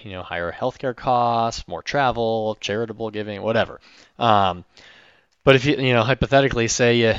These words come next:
you think you're gonna need about a hundred thousand a year in today dollars to support your lifestyle, okay, we can reverse solve. So using today's tax brackets, what does that look like? Um,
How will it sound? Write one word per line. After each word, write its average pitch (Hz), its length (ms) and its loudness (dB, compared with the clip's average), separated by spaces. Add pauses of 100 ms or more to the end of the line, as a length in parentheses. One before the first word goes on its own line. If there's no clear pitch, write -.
you 117 140 -6
think 117 260 -6
you're 117 80 -4
gonna 113 140 -4
need 117 180 -4
about 113 180 2
a 85 60 -4
hundred 117 320 -4
thousand 113 340 2
a 110 40 -4
year 113 200 -4
in 117 100 -4
today 110 260 -2
dollars 104 420 0
to - 80 -8
support 104 380 -6
your 104 120 -6
lifestyle, 92 760 -2
okay, 101 260 -6
we 104 80 -6
can 113 140 -12
reverse 113 340 -6
solve. - 400 0
So 87 100 -12
using 95 320 -14
today's 101 440 -6
tax 87 360 -4
brackets, 90 480 -8
what 90 100 -12
does 82 160 -16
that 85 220 -12
look - 220 -14
like? 87 320 -12 (320)
Um, 85 500 -8